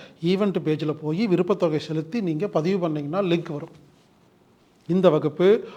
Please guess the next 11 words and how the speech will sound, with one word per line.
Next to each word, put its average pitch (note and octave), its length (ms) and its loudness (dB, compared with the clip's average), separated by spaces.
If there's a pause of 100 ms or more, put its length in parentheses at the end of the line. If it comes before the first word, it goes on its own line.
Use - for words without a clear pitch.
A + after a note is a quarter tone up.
(160)
ஆன்லைன்ல F3+ 500 4
மட்டும்தான் F#3 460 -2
பதிவு D#3+ 240 -4
செய்ய D3+ 220 -8
முடியும். C#3 320 -12 (1600)
மீண்டும் F3+ 380 0
சொல்கிறேன், D3+ 480 -8 (600)
தினமும் F#3+ 320 0
ஒரு E3 160 2
மணி D#3+ 200 -2
நேரம், C#3+ 280 -10